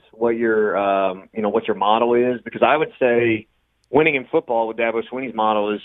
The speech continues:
is easier than winning in basketball with Calipari's model, knowing full well that Calipari chose that model.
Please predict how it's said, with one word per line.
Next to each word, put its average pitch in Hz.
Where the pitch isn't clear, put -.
is 110
easier 120
than 113
winning 117
in 98
basketball 113
with 104
Calipari's 113
model, 104
knowing 135
full 123
well 135
that 117
Calipari 123
chose 117
that 107
model. 110